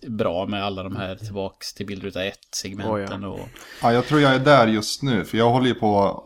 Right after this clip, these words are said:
Speaker 3: och backtrackar fortfarande samtidigt som jag lyssnar på de nya. Och jag är på
Speaker 1: Mm.
Speaker 3: typ avsnitt tjugoåtta, tjugonio. Det är när de håller på med de här Mega Man-spelen, vartannat
Speaker 1: Ja.
Speaker 3: avsnitt där.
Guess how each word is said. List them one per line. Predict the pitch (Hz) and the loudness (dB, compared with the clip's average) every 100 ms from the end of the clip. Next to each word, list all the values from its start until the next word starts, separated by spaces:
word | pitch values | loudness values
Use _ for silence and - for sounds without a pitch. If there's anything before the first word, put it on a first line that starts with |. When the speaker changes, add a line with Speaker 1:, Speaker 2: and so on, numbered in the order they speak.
| - | -12
Speaker 3:
och | - | -6
backtrackar | 107 104 - 127 117 101 95 82 - - | -2 -2 -2 -4 -2 -4 -6 -6 -12 -10
fortfarande | 113 - 117 101 | -6 0 2 2
samtidigt | - 107 101 104 | 0 0 0 0
som | - | 0
jag | 95 | 2
lyssnar | - - | 2 2
på | - | -2
de | 95 | -2
nya. | 98 101 95 | -2 -2 0
Och | 95 | 0
jag | 107 113 | 2 2
är | 113 - - - - | 0 -10 -20 -20 -10
på | - | -2
Speaker 1:
Mm. | 104 101 | 0 0
Speaker 3:
typ | - 104 - | -2 -6 -4
avsnitt | 107 104 - 104 | -2 -2 -2 -6
tjugoåtta, | - - 104 - - | -6 -4 -4 -4 -6
tjugonio. | 104 95 98 101 107 82 | -4 -2 -2 0 0 0
Det | 95 | -2
är | 107 | 0
när | 110 | 2
de | 101 | 2
håller | 101 | 0
på | 98 | 0
med | 98 | -2
de | 92 | 0
här | 92 92 90 | 0 0 -2
Mega | 87 101 98 95 | 0 0 0 0
Man-spelen, | 92 90 87 87 - 107 101 87 | 0 -2 -4 -8 -4 -2 0 -2
vartannat | 87 - 87 113 | -6 0 0 2
Speaker 1:
Ja. | 98 | 0
Speaker 3:
avsnitt | 92 - 90 | -2 -4 -6
där. | - | -8